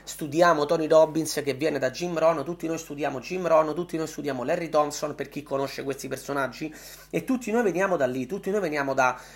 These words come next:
eh, quei training che facevano negli anni appunto cinquanta, sessanta, settanta, ottanta, personaggi che oggi magari sono sconosciuti, ma che hanno fatto la storia di questa industria, a partire da Rich DeVos, che è uno dei più conosciuti, che ha fondato Amway, che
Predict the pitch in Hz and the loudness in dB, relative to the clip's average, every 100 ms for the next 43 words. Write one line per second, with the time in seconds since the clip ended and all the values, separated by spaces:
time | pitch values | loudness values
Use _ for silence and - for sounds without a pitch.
0 | - 143 135 - 170 160 180 190 175 160 | -2 2 2 4 0 0 0 0 0 0
1 | 151 143 151 180 165 151 147 143 147 156 | -2 -2 -2 0 0 0 -2 -2 2 2
2 | 151 143 170 165 143 - 139 175 175 156 | 2 -4 -6 -6 -6 -6 -2 4 4 4
3 | 143 143 135 180 165 143 135 135 - 160 | -2 -4 0 2 2 2 -4 -2 2 2
4 | 139 135 - 180 190 190 208 208 - - | 2 -4 2 4 4 2 0 0 -10 -10
5 | - 151 156 165 165 139 131 156 170 143 | -4 -4 0 2 2 0 2 4 4 0
6 | 143 170 139 151 143 - 170 175 180 - | 2 2 0 -2 -4 -2 0 0 0 -2
7 | 151 139 165 - - - 131 160 151 147 | -2 -2 -6 -8 -18 -10 -2 0 2 0
8 | 143 143 139 147 139 131 135 - 131 131 | 0 -2 -2 -2 -2 -2 -4 -4 -6 -6
9 | 120 - 123 139 131 170 156 143 143 127 | -6 -6 -4 -2 -4 -2 0 4 4 4
10 | - _ _ _ _ - - 151 156 139 | -4 _ _ _ _ -16 -8 -2 -2 0
11 | 143 151 151 139 135 131 127 131 135 131 | 4 4 4 0 -2 -2 -4 -6 -6 -6
12 | - 139 123 120 131 131 123 151 160 131 | -6 -2 0 -2 0 0 4 6 6 4
13 | 117 113 | -4 -8